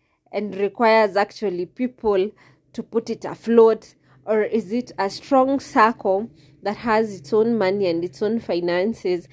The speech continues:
and has its own assets that it requires to lend out?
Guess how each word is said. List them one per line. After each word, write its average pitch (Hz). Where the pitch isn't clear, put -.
and 220
has 220
its 208
own 226
assets 202
that 196
it -
requires 190
to -
lend 175
out? 185